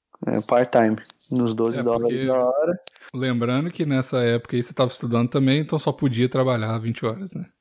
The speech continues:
Speaker 2: Por semana.
Speaker 1: Exato, só podia esse tempo aí. E, bom, aí chegou, fiz esses cinco meses aí, no sexto mês ia acabar o meu,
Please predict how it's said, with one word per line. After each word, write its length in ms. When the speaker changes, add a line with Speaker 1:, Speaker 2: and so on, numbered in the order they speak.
Speaker 2:
Por 100
semana. 120
Speaker 1:
Exato, 280
só 100
podia 380
esse 200
tempo 340
aí. 180
E, 640
bom, 300
aí 180
chegou, 580
fiz 160
esses 240
cinco 320
meses 380
aí, 240
no 120
sexto 440
mês 560
ia 340
acabar 560
o 60
meu, 520